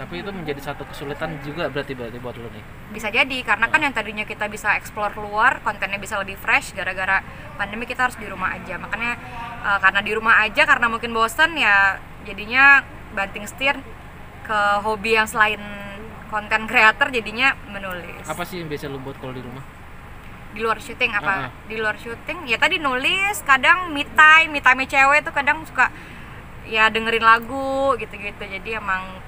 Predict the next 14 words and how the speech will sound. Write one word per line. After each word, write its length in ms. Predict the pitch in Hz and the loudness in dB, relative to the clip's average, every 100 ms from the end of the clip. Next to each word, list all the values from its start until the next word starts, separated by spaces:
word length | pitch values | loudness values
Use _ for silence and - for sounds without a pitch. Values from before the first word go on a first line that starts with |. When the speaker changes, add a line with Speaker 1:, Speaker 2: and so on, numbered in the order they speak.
| - | -4
Speaker 2:
yang 160 | 196 196 | -4 -4
orang 220 | 190 202 196 | -2 0 2
lain 140 | 202 | 0
tuh 80 | 208 | -2
nggak 160 | 254 185 | -4 -6
bisa 220 | 185 185 | -6 -12
lihat. 320 | 180 180 - - - - - | -14 -14 -14 -14 -16 -16 -10
Speaker 1:
Banyak 260 | 139 147 160 - | -8 -8 -10 -12
orang 720 | 139 135 131 131 151 170 165 | -10 -6 -6 -4 -6 -6 -10
yang 480 | 139 135 147 151 156 | -10 -10 -10 -10 -10
beralih 340 | 143 131 127 131 | -10 -8 -8 -10
bisnis 540 | 131 123 - 151 - | -12 -12 -12 -12 -12
kayak 240 | 131 120 113 | -12 -12 -12
kuliner, 960 | 120 135 156 170 160 139 131 131 131 | -14 -12 -12 -10 -8 -8 -8 -10 -12